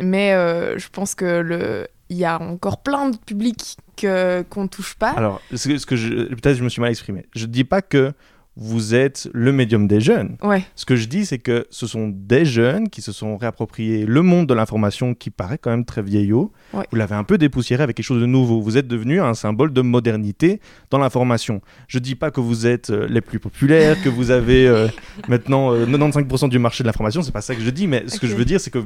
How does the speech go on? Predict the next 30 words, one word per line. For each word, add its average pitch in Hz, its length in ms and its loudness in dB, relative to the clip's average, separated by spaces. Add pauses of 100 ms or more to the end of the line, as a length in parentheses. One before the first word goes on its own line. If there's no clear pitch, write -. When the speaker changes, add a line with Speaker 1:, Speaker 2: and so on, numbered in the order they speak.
(120)
Speaker 2:
est-ce 120 100 -10
que - 80 -6
vous 120 80 0
vous 117 120 2
rendez 110 240 0
compte 165 340 0
que 143 280 2 (340)
vous 110 100 0
avez 107 240 2
dépoussiéré 117 680 0
ce - 140 -2
monde 113 220 2
de, 101 240 2
de 101 100 0
l'information ? 98 720 -2 (540)
Et 117 40 -2
le 117 100 4
fait 160 140 2
que 139 120 -4
je 120 80 -4
vous 120 100 0
le 117 80 0
dise, 151 320 2
est-ce 127 180 2
que 135 120 2
ça 127 120 0
vous 110 160 -4
choque 214 320 -4
ou 120 60 -12
pas ? 101 220 -8